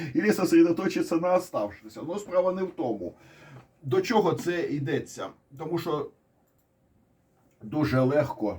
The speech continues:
сумніватися в тому, що це справа рук сатани, те, що відбулося в Сумах. Іншого пояснення нема. Сатана нашіптував одночасно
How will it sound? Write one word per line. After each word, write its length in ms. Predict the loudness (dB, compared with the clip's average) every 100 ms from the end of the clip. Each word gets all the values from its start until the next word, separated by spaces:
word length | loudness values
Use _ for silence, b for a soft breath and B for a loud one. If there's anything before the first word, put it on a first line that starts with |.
| -12 b b b b b
сумніватися 1120 | -2 2 6 8 8 6 2 0 4 4 4 -2 B B B B B B _ _ _ _ _
в 60 | -4
тому, 260 | -2 0 0
що 200 | 0 -4
це 280 | 0 0
справа 460 | 0 -2 2 2 2
рук 220 | 0 -2
сатани, 540 | -4 -4 0 2 4 4
те, 200 | 2 -4
що 200 | -2 2
відбулося 840 | 0 4 6 6 4 0 -2 -2 -10 _
в 120 | -20
Сумах. 560 | -12 -4 -4 -4 -8 -12 B B -2
Іншого 520 | -2 0 2 2 4
пояснення 720 | 4 6 4 0 -2 0 2
нема. 440 | 0 2 0 -2 -6 _
Сатана 540 | -10 -4 -2 2 2 4
нашіптував 760 | 2 2 2 2 -2 0 0
одночасно 800 | 0 -2 -6 -4 -4 -4 -4 -6